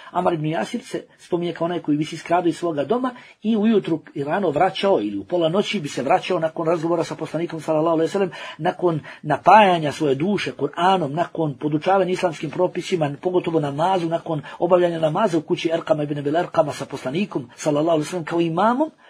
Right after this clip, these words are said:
dolazio, vraćao se u svoj dom, što ipak nakon nekog vremena nije mogla proći neopaženo i što je bilo otkriveno od strane njegovih roditelja. Nije potpuno jasno da li su njegovi roditelji saznali za njegov islam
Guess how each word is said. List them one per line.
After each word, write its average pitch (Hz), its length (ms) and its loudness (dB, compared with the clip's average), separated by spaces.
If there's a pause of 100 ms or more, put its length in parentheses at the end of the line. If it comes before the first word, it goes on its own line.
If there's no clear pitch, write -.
(300)
dolazio, 175 300 6
vraćao 170 260 4
se 165 100 -4
u 151 40 0
svoj 139 260 2
dom, 240 240 4
što 240 380 4
ipak 196 240 0
nakon 160 200 -2
nekog 156 220 -2
vremena 160 260 -2
nije 180 180 0
mogla 165 220 2
proći 127 300 0
neopaženo 170 680 2
i 156 40 0
što - 160 -2
je 180 40 -2
bilo 233 140 4
otkriveno 196 400 4
od 131 60 -2
strane 139 380 -4 (160)
njegovih 139 320 0
roditelja. 120 460 -2 (380)
Nije 220 240 0
potpuno 185 400 2
jasno 151 460 2
da 170 120 4
li 170 80 -2
su 160 120 -8
njegovi 151 220 0
roditelji 156 360 2
saznali 151 420 0
za 127 100 -8
njegov 151 200 0
islam 202 480 2